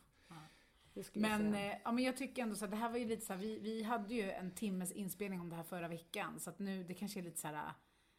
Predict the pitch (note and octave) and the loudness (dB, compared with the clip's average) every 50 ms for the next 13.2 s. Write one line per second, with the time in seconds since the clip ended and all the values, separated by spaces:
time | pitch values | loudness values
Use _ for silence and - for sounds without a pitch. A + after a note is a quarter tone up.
0 | _ _ _ _ _ _ - - - - _ _ _ _ - F#3+ F3 D#3+ - - | _ _ _ _ _ _ -20 -20 -20 -20 _ _ _ _ 2 4 4 2 0 -4
1 | - - - - - - - - - - - - C4 F#3+ F3+ F3 E3 D#3+ D#3 - | -10 -14 -16 -16 -16 -18 -18 -18 -20 -18 -12 -8 -4 -4 -2 -2 0 0 -2 -2
2 | - - - F#3 E3+ F#3 A#3 A#3+ G3+ D#3+ D#3 E3+ A3 B3+ C4 D#3+ D#3+ - - - | -2 -2 -2 -2 2 4 4 6 6 6 4 4 4 6 4 4 2 -2 -8 -8
3 | - - - - _ _ _ - G#3+ G3+ G3 G3 F#3+ F#3 F#3 - - G3+ G3 G#3+ | -6 -6 -6 -8 _ _ _ -6 -2 0 2 2 2 2 0 -2 -4 0 2 4
4 | G#3 G3+ G3 F#3 G3 F3+ - G#3 F#3 F3 E3+ E3+ E3+ E3+ E3+ D#3+ - - _ _ | 4 4 2 0 0 -2 0 0 2 4 4 4 4 2 0 -4 -8 -14 _ _
5 | - - - - - - - - _ _ - G3+ G3+ G#3 G3 G3+ G#3 G3+ - G#3 | -4 -4 -4 -8 -20 -20 -20 -20 _ _ 0 2 4 4 4 4 2 2 2 -2
6 | - - A3 G3 G3+ A3+ A3 A3 G#3+ G#3+ G#3+ A3+ G#3 G3 A3 G3+ A3 G3 G#3+ G3+ | -4 -2 0 2 6 6 6 8 8 8 8 8 6 6 6 8 8 8 6 6
7 | G3 F#3+ - G#3 G3 F#3+ F#3+ G3+ A3 A3 A#3+ C4 C4 C4 B3 A#3 A#3 B3 B3+ B3+ | 4 4 6 6 6 6 8 8 8 8 8 10 12 12 12 12 12 12 12 12
8 | B3 B3 B3 A#3+ A#3 G#3+ A#3+ G#3 F#3+ F#3+ E3+ - G#3 G3+ F#3 F#3 E3+ - - C4 | 12 12 12 12 12 12 10 10 10 10 8 6 4 4 4 2 0 2 4 4
9 | B3 A#3+ A#3+ A#3 A3 A#3 B3 A#3+ B3 A#3+ A3 G#3 G#3 G3+ F3+ F3+ A3+ B3 A#3 A3 | 6 6 6 8 10 10 10 12 12 10 10 10 8 8 6 6 6 6 6 6
10 | - A3 G#3 G3 F#3+ G#3+ G3 G3 G3+ F#3+ F2+ - G3+ F2+ E2+ - - E3 - F#3+ | 6 6 6 6 6 6 6 6 6 4 4 4 4 4 4 4 4 2 2 -2
11 | - - F#3+ - - F#3 F3 F3 - - - - - - - - - - - G#3+ | -4 -4 -2 -2 -2 -2 -4 -4 -8 -10 -14 -16 -18 -18 -18 -14 -6 0 2 4
12 | F#3+ F3+ F3+ G#3+ C4 C4 - - - - - - - E3+ E3+ E3+ E3 - E3 E3+ | 6 6 6 6 4 2 0 -2 -4 -4 -4 -6 -8 -6 -6 -6 -8 -6 -6 -6
13 | D#3+ D3+ E3+ E3+ | -6 -6 -8 -10